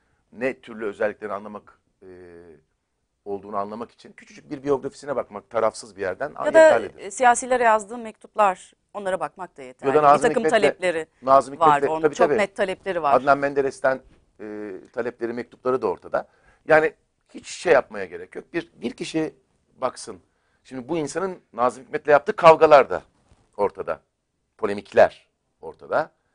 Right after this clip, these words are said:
Speaker 1: Nazım Hikmet'in hayatı ortada. Ömrünü hapislerde geçirmek zorunda kalmış biri.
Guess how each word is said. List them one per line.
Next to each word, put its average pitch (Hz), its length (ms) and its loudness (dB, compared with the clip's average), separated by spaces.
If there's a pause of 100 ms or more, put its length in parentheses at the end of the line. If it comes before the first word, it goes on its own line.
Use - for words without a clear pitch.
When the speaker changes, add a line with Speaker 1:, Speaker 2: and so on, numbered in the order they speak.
(180)
Speaker 1:
Nazım 135 300 4
Hikmet'in 135 240 -10
hayatı 127 420 4
ortada. 95 400 -6 (1500)
Ömrünü 104 240 -12
hapislerde 107 460 -6
geçirmek 85 400 -20
zorunda 73 240 -20
kalmış 71 400 -20
biri. 76 180 -20